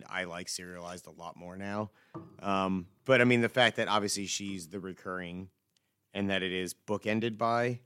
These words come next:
is interesting. Um,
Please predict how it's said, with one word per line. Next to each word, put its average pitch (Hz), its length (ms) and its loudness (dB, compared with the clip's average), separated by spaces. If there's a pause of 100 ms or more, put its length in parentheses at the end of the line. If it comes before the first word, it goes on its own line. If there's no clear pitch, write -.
(300)
is 95 240 -6
interesting. 143 640 0 (800)
Um, 98 480 4